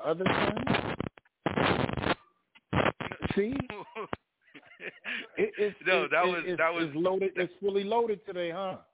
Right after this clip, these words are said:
Speaker 2: It,
Speaker 1: Okay.
Speaker 2: it is. I
Speaker 1: No
Speaker 2: mean,
Speaker 1: problem.
Speaker 2: I,
Speaker 1: Let
Speaker 2: when
Speaker 1: me
Speaker 2: the
Speaker 1: go,
Speaker 2: Mi-, when
Speaker 1: let
Speaker 2: I
Speaker 1: me
Speaker 2: picked
Speaker 1: go
Speaker 2: the
Speaker 1: grab the
Speaker 2: Miami
Speaker 1: Kevlar
Speaker 2: I Rs to go out and
Speaker 1: for
Speaker 2: win,
Speaker 1: my
Speaker 2: and
Speaker 1: book.
Speaker 2: they put up zero points, and they get hurt, I, the Miami I R is just getting on my nerves,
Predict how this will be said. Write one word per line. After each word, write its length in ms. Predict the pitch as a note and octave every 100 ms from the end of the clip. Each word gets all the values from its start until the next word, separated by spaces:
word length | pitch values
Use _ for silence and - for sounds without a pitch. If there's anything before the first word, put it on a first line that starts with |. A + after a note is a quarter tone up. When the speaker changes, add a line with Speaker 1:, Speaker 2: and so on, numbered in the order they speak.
| _ -
Speaker 2:
It, 160 | F3+
Speaker 1:
Okay. 180 | - F3
Speaker 2:
it 80 | E3+
is. 160 | D#3 C#3
I 100 | D3
Speaker 1:
No 60 |
Speaker 2:
mean, 220 | D3+ E3 F3+
Speaker 1:
problem. 240 | G#3 F3
Speaker 2:
I, 40 | D#3
Speaker 1:
Let 60 | D#3
Speaker 2:
when 120 | G3
Speaker 1:
me 40 |
Speaker 2:
the 40 | A3
Speaker 1:
go, 40 | E3+
Speaker 2:
Mi-, 200 | E3+ F#3+ D3
when 160 | F3+
Speaker 1:
let 80 | F#3
Speaker 2:
I 40 |
Speaker 1:
me 100 | F#3+ G#3
Speaker 2:
picked 100 | G3
Speaker 1:
go 120 | G3+
Speaker 2:
the 60 |
Speaker 1:
grab 360 | F#3 F3 F3 F#3
the 0 |
Speaker 2:
Miami 120 | F#3
Speaker 1:
Kevlar 460 | E3 E3 E3+ E3+ D#3+
Speaker 2:
I 20 |
Rs 60 | D3+ -
to 60 | D3
go 180 | D3+ D3+
out 140 | D3+
and 80 | C#3
Speaker 1:
for 80 | C#3+
Speaker 2:
win, 100 | D3
Speaker 1:
my 120 | C#3+
Speaker 2:
and 120 | D3
Speaker 1:
book. 160 | D#3 C#3
Speaker 2:
they 240 | C3+ C#3+ B2+ _ _ -
put 160 | D#3 D3+
up 80 | C3 A#2+
zero 200 | D3 C3 -
points, 300 | C#3 A2 - _ - - _ -
and 460 | B2+ A#2+ A2+ G#2+ - _ _ _ -
they 100 | C#3
get 160 | C#3+ C3
hurt, 260 | D#3 C3+ _ _ - -
I, 180 | A#2+ - B2+
the 80 | B2+
Miami 420 | B2+ D3+ E3+ E3+
I 160 | E3 D#3+
R 240 | E3+ D3+ B2
is 60 |
just 160 | C3 B2
getting 160 | C#3+ C#3
on 120 | C#3
my 100 | C3+
nerves, 340 | C#3 A#2+ F#2